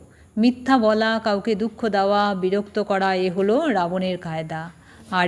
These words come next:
এর বিপরীতে অন্যটি হলো রামের কায়দা।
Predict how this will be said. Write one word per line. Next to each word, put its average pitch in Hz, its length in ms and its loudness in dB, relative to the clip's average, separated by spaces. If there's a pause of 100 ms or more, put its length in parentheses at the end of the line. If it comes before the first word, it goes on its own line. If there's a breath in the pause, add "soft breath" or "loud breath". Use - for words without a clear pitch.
(120)
এর 220 220 6
বিপরীতে 202 540 -2
অন্যটি 196 460 -2
হলো 208 360 0
রামের 190 460 0
কায়দা। 165 500 -6